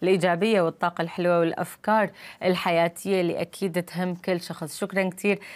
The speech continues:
للمشاركة بهاي المعلومات حول موضوع الإيجابية،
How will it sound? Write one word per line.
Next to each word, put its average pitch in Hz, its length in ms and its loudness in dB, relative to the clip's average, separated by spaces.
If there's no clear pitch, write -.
للمشاركة 185 640 2
بهاي 170 300 0
المعلومات 165 600 -2
حول 170 240 -2
موضوع 165 480 -2
الإيجابية، 175 840 -2